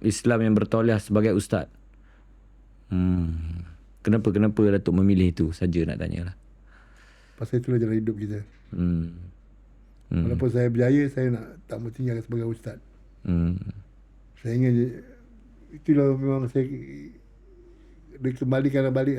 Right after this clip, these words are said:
Speaker 2: saya memang minta, minta tu.
Speaker 1: Hmm.
Speaker 2: Pasal kita hidup ni dilahirkan sebagai seorang Islam.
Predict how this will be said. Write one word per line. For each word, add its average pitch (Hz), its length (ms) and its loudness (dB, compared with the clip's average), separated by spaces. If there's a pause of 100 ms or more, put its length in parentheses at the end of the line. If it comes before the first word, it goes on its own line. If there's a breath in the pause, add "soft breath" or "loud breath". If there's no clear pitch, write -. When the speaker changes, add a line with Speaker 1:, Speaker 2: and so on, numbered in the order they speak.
(120)
Speaker 2:
saya 127 160 -4
memang 120 240 -2
minta, 117 160 -10
minta 110 320 -16
tu. - 160 -20 (240)
Speaker 1:
Hmm. 85 480 2 (160)
Speaker 2:
Pasal 123 160 -4
kita 127 240 -2
hidup 127 240 0
ni 127 320 -4 (1120)
dilahirkan 127 460 0
sebagai 117 260 -2
seorang 117 240 -4
Islam. 107 320 -8